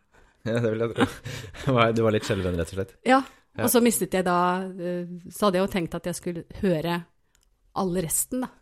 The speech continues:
Speaker 1: Mm.
Speaker 2: Eh, Simen var jo ikke nevnt enda. Selv om jeg hadde, jeg var helt sikker på at han ville bli nevnt, og at han ville få plass b-, basert på resultater tidligere.
Speaker 1: Mm.
Speaker 2: Så jeg mis-, men jeg mistet litt fokus.
Speaker 1: Ja, det skjønner jeg.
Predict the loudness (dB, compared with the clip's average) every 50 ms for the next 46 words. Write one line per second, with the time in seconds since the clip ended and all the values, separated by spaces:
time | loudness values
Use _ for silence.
0 | _ _ -4 -2 0 0 0 0 0 0 0 0 0 0 0 -2 -2 -2 -2 -4
1 | -4 -2 -2 -2 0 -2 -2 -4 -6 -4 -4 -2 -2 -4 -4 -8 -14 _ _ _
2 | _ _ _ _ _ _ _ _ _ _ _ _ _ _ _ _ -2 0 2 2
3 | 2 2 2 0 0 -2 -6 -8 -12 -16 -18 -20 -20 -20 _ _ -12 -4 -4 -2
4 | -2 -2 -2 -2 -2 -4 -6 -10 -12 -8 -6 -6 -4 -4 -6 -6 -10 -14 _ -18
5 | -10 -6 -6 -4 -4 -6 -8 -8 -8 -10 -8 -6 -6 -6 -4 -4 -4 -4 -4 -6
6 | -6 -4 -2 -2 -2 -2 -2 -2 -4 -2 -2 -2 -2 -2 -2 -2 -4 -2 -2 -4
7 | -2 -2 -2 -2 -2 -4 -4 -4 -4 -4 -6 -8 -4 -2 -2 -2 -2 -4 -6 -8
8 | -10 -8 -6 -4 -4 -4 -2 -4 -4 -6 -4 -4 -4 -4 -4 -6 -6 -4 -4 -4
9 | -4 -4 -4 -4 -2 -2 -2 -2 -4 -6 -8 -8 _ _ _ _ _ -8 -6 -4
10 | -4 -6 -8 -12 _ _ _ _ -2 2 2 4 4 4 4 4 4 4 4 4
11 | 4 4 4 6 4 4 2 0 -2 -4 -2 -2 -4 -4 0 -2 -2 0 0 -2
12 | -2 -2 -6 -8 -12 -16 _ -20 -20 -20 _ _ 0 2 2 2 2 2 -2 -4
13 | -2 0 0 0 0 -2 -4 -4 0 2 4 6 6 6 6 6 2